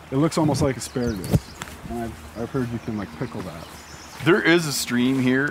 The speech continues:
Speaker 2: very near here, that has watercress, but it's a private property place. We
Speaker 1: Right.
Speaker 2: caught some,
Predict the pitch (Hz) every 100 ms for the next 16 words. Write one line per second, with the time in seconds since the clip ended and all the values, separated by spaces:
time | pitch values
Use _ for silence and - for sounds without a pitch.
0 | 117 113 113 110 110 110 113 113 104 104
1 | 95 98 98 101 101 107 98 90 - 98
2 | - 95 92 87 - - - - - 110
3 | 98 - 117 110 104 101 113 98 95 107
4 | 101 - 107 95 104